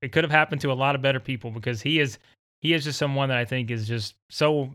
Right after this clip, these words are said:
you know, it's hard to, to not like Big E. He is just, uh, just a fun, easygoing guy. Seems like just a wonderful human being. Um, so hopefully W W E can use that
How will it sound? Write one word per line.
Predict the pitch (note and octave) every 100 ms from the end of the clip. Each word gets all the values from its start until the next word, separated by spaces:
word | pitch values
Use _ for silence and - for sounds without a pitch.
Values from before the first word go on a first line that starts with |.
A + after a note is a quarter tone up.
| -
you |
know, | A#2 A2
it's | - C#3+
hard | - F3 F#3+ -
to, | E3
to | C#3 D#3
not | D3+ D3+
like | D3 C#3+
Big | B2+ C3
E. | A#2 G#2 -
He | B2 A#2+
is | A2+
just, | A#2+ A#2 - A#2
uh, | A2 G#2+ G2+ _ _ _
just | C3+ B2+
a |
fun, | - D3+ D3+ D3+
easygoing | D3+ D3 C#3 C#3+ C#3
guy. | C#3 C3+
Seems | C3 C3
like | B2 A2+
just | A#2+ G#2+
a | A#2
wonderful | B2 A#2+ D3 D3+ C#3 C3
human | C3+ B2+
being. | A#2+ A#2+ A#2 G2+ _ _
Um, | - A2 G#2+ G#2+
so | B2+ A#2 G#2+ - _
hopefully | F#3 G#3 G#3+ A3 - _ -
W | E3+
W | E3 D#3+
E |
can | D3+ D3
use | D3 C3+
that | D3 C#3